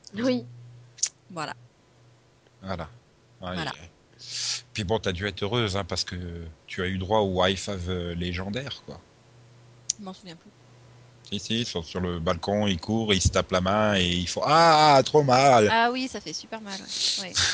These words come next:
Speaker 2: Ouais,
Speaker 3: C'est
Speaker 2: oui.
Speaker 3: con, mais ça m'a fait rigoler.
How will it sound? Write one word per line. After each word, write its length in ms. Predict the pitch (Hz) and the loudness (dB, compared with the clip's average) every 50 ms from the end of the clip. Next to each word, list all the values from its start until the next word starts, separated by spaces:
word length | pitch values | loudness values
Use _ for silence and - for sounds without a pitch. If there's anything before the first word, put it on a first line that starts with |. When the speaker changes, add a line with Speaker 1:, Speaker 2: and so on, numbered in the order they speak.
| - - - - - - - - - - - - - - - - - - - - 185 190 | -2 -4 -8 -10 -12 -12 -16 -18 -18 -18 -20 -20 -20 -20 -20 -20 -20 -20 -20 -18 -14 -12
Speaker 2:
Ouais, 160 | 185 170 160 - | -12 -12 -10 -6
Speaker 3:
C'est 340 | - - - - - - 95 | -6 -4 0 0 0 0 0
Speaker 2:
oui. 40 | |
Speaker 3:
con, 200 | 87 - - 123 | -2 -2 -2 0
mais 140 | 113 110 101 | 0 0 0
ça 140 | 90 - - | 0 -2 -2
m'a 140 | 117 92 87 | -4 -4 -4
fait 140 | - - 110 | -2 -2 -2
rigoler. 380 | 101 101 85 80 92 82 92 | -2 -4 -6 -6 -8 -8 -8